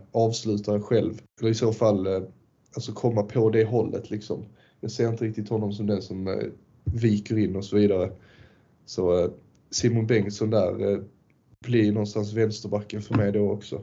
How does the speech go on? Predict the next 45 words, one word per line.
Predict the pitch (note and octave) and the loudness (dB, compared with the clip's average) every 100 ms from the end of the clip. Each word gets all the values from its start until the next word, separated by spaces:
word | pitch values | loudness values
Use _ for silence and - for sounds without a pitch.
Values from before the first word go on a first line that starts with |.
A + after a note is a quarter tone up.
| - | -10
Men, | - G#2 G2+ | -6 -4 -2
eh, | G2 - - - _ | -4 -8 -20 -20 _
det | A#2+ | -2
finns | C3+ A#2 | 0 2
ju | A#2 | 2
lite | A#2+ A#2 | 0 2
frågetecken | B2 A2+ G#2 A2+ G#2 G2+ | 2 2 2 -2 -4 -6
kring, | - G#2 G2 | -2 -2 0
eh, | G2+ G2+ G2+ _ _ _ - - _ _ - | -2 -4 -6 _ _ _ -16 -16 _ _ 2
hur | A#2+ A2 G#2+ | 4 4 2
bra | G#2 A2 A2 G2 G#2 - - _ - - _ - | 0 2 4 6 4 2 -4 _ -20 -20 _ 0
vi | A#2 | 2
har | A2+ G#2 | 4 4
den | G#2 G#2 | 2 0
positionen | G#2 A#2+ A#2+ G#2+ G2 G2+ | -6 -6 0 0 0 -4
täckt | G#2+ G#2+ - | -4 -4 -4
i | G#2 | 0
nuläget | A2 G#2+ G2+ G#2 | 2 2 0 0
då. | - F#2 - _ | -2 -2 -6 _
För, | - G2+ F#2+ F#2+ | -4 -2 0 0
eh, | F#2+ - | 0 2
vi | C3 | 4
har | C#3+ C#3+ | 6 6
en | C#3+ | 4
rätt | D3 C#3+ - | 0 -4 -12
tunn | - G3+ C3+ A2+ | -2 0 0 -2
trupp | - D#3 - | -2 -2 0
nu | C#3 | -2
på | G2 G2 | -2 -4
något | G2+ | -4
sätt. | - A2 - - - | -6 -8 -10 -18 -2
På, | A#2 G#2+ A2 | 4 4 4
eh, | G#2+ G2 - | 0 -2 -2
vilket | B2 A#2+ A#2+ | -2 -2 -2
är | A#2 | -2
bra | A#2+ C3 F#2 | 2 2 2
på | - | 0
många | B2 B2 | -2 -2
sätt. | A2 G#2 G#2 | -2 -4 -2
Vi | |
hade | A#2 A2+ | 0 2
ju | A#2+ | 2
en | |
alltför, | A2+ G#2+ - - G2+ F#2+ G2 | 2 0 -2 -2 0 0 -2
eh, | F#2 | -2